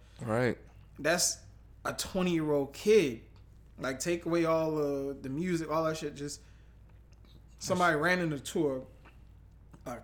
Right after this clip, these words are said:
Speaker 2: crib and shot a twenty-year-old kid.
Speaker 1: So much unfulfilled potential. And then the homie was, uh, he was coming out of Brooklyn.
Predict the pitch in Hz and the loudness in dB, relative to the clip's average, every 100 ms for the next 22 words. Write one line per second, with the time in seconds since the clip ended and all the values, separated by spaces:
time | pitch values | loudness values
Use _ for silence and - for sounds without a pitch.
0 | - - 202 170 127 131 127 - 160 - | -10 -2 0 2 0 -4 -6 0 0 0
1 | - 131 127 170 170 160 156 143 139 180 | -6 -12 -10 -4 -2 0 0 -2 -2 -4
2 | 143 117 123 135 131 - 113 131 117 - | -4 -4 -2 0 0 0 -4 -4 -4 -2
3 | 113 - 107 110 127 - - - - 117 | -2 -2 -6 -4 -4 -6 -8 -6 -2 2
4 | 117 110 104 113 120 113 107 101 101 80 | 2 2 2 2 2 2 0 -2 -2 -4
5 | - - 113 117 107 104 107 107 110 123 | -6 -4 -2 2 0 2 0 0 -2 -4